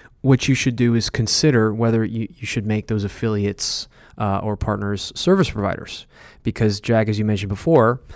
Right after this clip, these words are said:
uh, if it's possible to do that, then you could avoid having to place a "Do not sell my personal information" button or link on your homepage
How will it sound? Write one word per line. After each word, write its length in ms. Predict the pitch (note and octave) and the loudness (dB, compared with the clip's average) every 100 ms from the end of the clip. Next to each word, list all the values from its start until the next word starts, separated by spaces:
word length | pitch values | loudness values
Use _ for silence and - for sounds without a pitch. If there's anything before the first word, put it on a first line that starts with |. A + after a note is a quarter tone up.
| - - - | -20 -16 0
uh, 180 | G#2+ G2+ | 2 2
if 100 | G#2+ | 0
it's 100 | G#2+ | 0
possible 440 | - D3+ D#3 D3 | 4 4 4 0
to 160 | B2 A#2 | 0 0
do 180 | A2+ G#2+ | 2 4
that, 380 | B2 C#3+ A2+ - | 6 6 4 0
then 160 | A2 | -2
you 160 | G#2+ A2+ | 0 -2
could 220 | - A#2 | 0 0
avoid 600 | G#2+ G2+ C3+ C3 A2+ G#2 - - - | 0 0 4 6 4 2 -10 -20 -2
having 340 | A#2 A2 A2 | 0 2 0
to 100 | - | 0
place 420 | - B2 A2 - | 0 2 0 2
a 100 | G#2 | -2
"Do 260 | G2+ A#2 B2 | 0 2 2
not 220 | A#2 F#2 | 2 0
sell 340 | - C3 A#2+ | -2 2 2
my 160 | A#2 G#2+ | 2 0
personal 480 | - B2+ A#2 B2 A2 | 0 0 0 0 -2
information" 680 | G#2 G#2+ A#2 D3 - A2 G2 | -2 -2 0 0 0 -4 -2
button 400 | G#2+ G2+ G#2 G2+ | -2 -2 -6 -6
or 180 | G#2 G#2 | -4 -2
link 320 | G#2+ G#2 - | -2 -4 -6
on 140 | G#2+ | -6
your 160 | G2 G2 | -4 -2
homepage 760 | G2+ G#2+ - G#2 G2 G2 - | -2 0 0 0 0 -2 -8